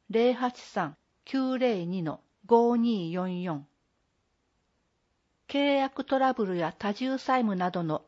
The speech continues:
消費生活相談。日時、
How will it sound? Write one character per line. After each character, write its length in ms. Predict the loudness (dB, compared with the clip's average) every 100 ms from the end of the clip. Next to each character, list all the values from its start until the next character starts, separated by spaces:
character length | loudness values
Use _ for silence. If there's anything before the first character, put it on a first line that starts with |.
| _
消 260 | 0 0
費 100 | 0 -4
生 240 | -2 -2
活 260 | 0 -2 -4
相 300 | -4 -2 0
談。 220 | -4 -8 _ _ _ _ _ _ _ _ _ _ _
日 380 | -2 -2 -2 -4
時、 220 | -4 -12